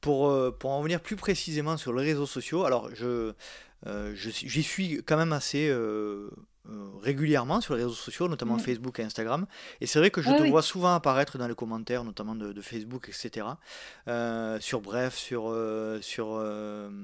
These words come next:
Speaker 1: sur tout un tas de différents groupes liés au trail. Comment tu, comment tu sens, toi, la, la communauté trail sur ces réseaux sociaux-là ?
Speaker 2: Et encore, euh, je suis, tr-, très honnêtement, euh,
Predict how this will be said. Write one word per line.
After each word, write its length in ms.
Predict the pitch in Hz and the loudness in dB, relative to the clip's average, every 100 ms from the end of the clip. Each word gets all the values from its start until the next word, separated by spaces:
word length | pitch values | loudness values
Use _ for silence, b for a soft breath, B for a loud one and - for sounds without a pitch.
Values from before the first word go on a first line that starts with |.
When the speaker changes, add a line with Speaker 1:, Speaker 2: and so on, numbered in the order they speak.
| 98 - - 101 | -12 -14 -12 -12
Speaker 1:
sur 240 | 104 - 113 - _ _ _ _ _ | -8 -6 -8 -10 _ _ _ _ _
tout 120 | 139 127 | -8 -4
un 80 | 131 | 0
tas 140 | 131 | 0
de 180 | 123 113 | 0 -4
différents 440 | 110 107 - 104 | -4 -6 -4 -4
groupes 340 | 110 104 127 - | -4 -6 -6 -4
liés 200 | 107 110 | -4 -4
au 100 | 107 | -4
trail. 300 | - 139 175 B B B | -2 -2 -2 B B B
Comment 260 | - 160 214 | 2 6 6
tu, 360 | - - 170 156 | 6 0 0 0
comment 200 | 160 208 | 2 2
tu 160 | - | 0
sens, 300 | - - 160 | -2 0 0
toi, 240 | 151 131 123 | 2 2 4
la, 380 | 117 117 113 | 4 2 2
la 80 | 113 | 0
communauté 520 | - 131 135 131 - | 0 -2 0 -2 -2
trail 280 | 127 - 165 | -2 2 2
sur 240 | 139 123 - | 2 -4 0
ces 240 | 131 123 | 2 4
réseaux 240 | 117 117 | 2 -2
sociaux-là ? 480 | 117 117 - 117 113 - - _ _ _ _ _ | -4 -8 -6 -4 -6 -10 -20 _ _ _ _ _
Speaker 2:
Et 140 | 254 | 10
encore, 320 | 262 330 320 - | 10 12 10 12
euh, 120 | 247 | 12
je 60 | |
suis, 260 | - 247 196 | 10 4 2
tr-, 180 | - - | 0 2
très 180 | 277 262 | 6 8
honnêtement, 500 | 269 269 - 196 - | 8 8 6 6 8
euh, 580 | 220 214 208 208 202 | 8 8 6 2 -4